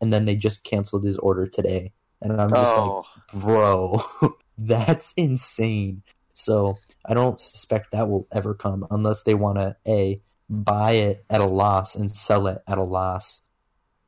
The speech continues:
Speaker 1: So I don't suspect them ever doing that. Toilet paper, I think they can actually pull off.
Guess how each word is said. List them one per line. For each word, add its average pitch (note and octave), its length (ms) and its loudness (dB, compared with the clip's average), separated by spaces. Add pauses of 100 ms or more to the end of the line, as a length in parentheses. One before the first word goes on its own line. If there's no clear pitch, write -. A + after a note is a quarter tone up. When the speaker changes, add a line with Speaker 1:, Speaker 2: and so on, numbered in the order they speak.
Speaker 1:
So F#2 400 0
I G#2 120 0
don't G#2+ 140 0
suspect - 420 -8
them G2 80 -2
ever F#2+ 180 0
doing F#2+ 220 -6
that. - 180 -10
Toilet B3 380 2
paper, G2 480 -2 (160)
I B2+ 80 0
think B2 240 -2
they G2+ 100 0
can F#2+ 140 -6
actually G2 240 -8
pull G2 260 -4
off. - 380 -10